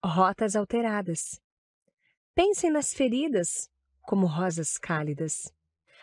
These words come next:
Mas, ó, não se esqueçam da rosa, da rosa, da rosa de Hiroshima, a rosa hereditária, a rosa radioativa,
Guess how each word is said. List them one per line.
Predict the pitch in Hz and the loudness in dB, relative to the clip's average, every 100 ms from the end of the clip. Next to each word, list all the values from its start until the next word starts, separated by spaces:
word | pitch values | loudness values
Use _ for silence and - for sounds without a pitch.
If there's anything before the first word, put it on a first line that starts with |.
| - _ | -20 _
Mas, | 196 202 180 190 | 2 2 2 4
ó, | 208 | 4
não | 202 196 | 4 0
se | - 185 | 2 0
esqueçam | 170 - - 175 170 - - 135 143 _ _ - - _ | 0 -4 0 2 2 -2 -6 -6 -8 _ _ -20 -20 _
da | 170 196 175 | 0 2 2
rosa, | 139 156 202 262 285 - 240 247 | -2 2 4 4 0 -2 -2 -2
da | 202 196 | -2 -2
rosa, | 165 170 151 139 156 151 _ _ _ _ _ _ _ | 0 0 0 -2 -4 -4 _ _ _ _ _ _ _
da | 196 233 | 2 2
rosa | 214 226 269 302 254 247 | 4 4 4 4 2 2
de | 247 | 2
Hiroshima, | 277 285 - 233 208 151 135 _ _ _ _ - _ | 2 0 2 2 4 2 -2 _ _ _ _ -20 _
a | 220 220 | 0 0
rosa | 170 190 208 196 202 | 0 2 2 2 2
hereditária, | 196 180 208 - 170 170 151 139 _ _ _ _ _ - - - | 2 0 -4 -2 -2 0 -2 -6 _ _ _ _ _ -20 -20 -2
a | 160 | 0
rosa | 147 151 190 247 196 175 | 0 2 2 2 0 -2
radioativa, | 143 196 185 208 - - 220 190 151 | 0 -2 0 -2 -4 -2 -2 -2 -6